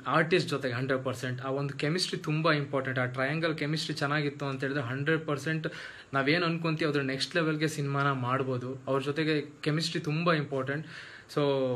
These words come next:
ನನ್ಗೆ ಸಿಕ್ಕಿರೋಂಥ ಎಲ್ಲ ಕ್ಯಾಮ್ರಾಮ್ಯಾನ್ಸ್‌ಗಳು ತುಂಬಾ ಅಂದ್ರೆ ತುಂಬಾ, ಆ, ಏನು ಆಸೆಯಿಂದ,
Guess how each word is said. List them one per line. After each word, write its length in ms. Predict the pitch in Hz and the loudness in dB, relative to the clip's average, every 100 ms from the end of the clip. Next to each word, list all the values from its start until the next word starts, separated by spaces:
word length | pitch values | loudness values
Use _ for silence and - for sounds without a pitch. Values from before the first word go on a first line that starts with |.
| 117 135 | -2 -2
ನನ್ಗೆ 220 | 139 135 | -2 0
ಸಿಕ್ಕಿರೋಂಥ 460 | 151 165 175 160 | -2 2 2 2
ಎಲ್ಲ 320 | 160 131 156 170 | 2 2 2 0
ಕ್ಯಾಮ್ರಾಮ್ಯಾನ್ಸ್‌ಗಳು 760 | 170 143 151 143 131 135 143 | 0 -2 0 -2 -4 -2 -2
ತುಂಬಾ 360 | 135 135 151 156 | -2 -4 0 0
ಅಂದ್ರೆ 240 | 147 143 | 0 -2
ತುಂಬಾ, 380 | 143 139 156 165 143 127 - - - | -4 -2 2 4 2 0 -12 -18 -4
ಆ, 380 | 127 120 113 98 - - - | -2 0 -2 -4 -10 -8 -2
ಏನು 240 | 139 139 131 120 104 - - - - - | -2 -2 -2 -4 -6 -10 -18 -20 -20 -8
ಆಸೆಯಿಂದ, 520 | 127 147 165 185 160 | 0 2 4 2 4